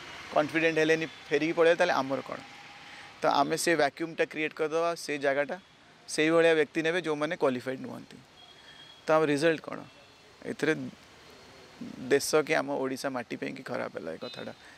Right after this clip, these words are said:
କି, ମାନେ, ଯଦି ଆମେ ତାକୁ ଭଲ ପାଇଥାନ୍ତେ, ତାହେଲେ ଏ କାମ କରିନଥାନ୍ତେ।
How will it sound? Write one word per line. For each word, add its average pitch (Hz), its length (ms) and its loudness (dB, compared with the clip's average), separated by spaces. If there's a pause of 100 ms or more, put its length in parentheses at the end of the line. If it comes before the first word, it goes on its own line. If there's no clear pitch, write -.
(320)
କି, 156 100 -4
ମାନେ, 147 280 -2 (840)
ଯଦି 139 240 2
ଆମେ 143 120 2
ତାକୁ 143 200 0
ଭଲ 131 180 0
ପାଇଥାନ୍ତେ, 143 420 -2
ତାହେଲେ 131 280 -4
ଏ 127 40 -2
କାମ 120 220 -4
କରିନଥାନ୍ତେ। - 640 -8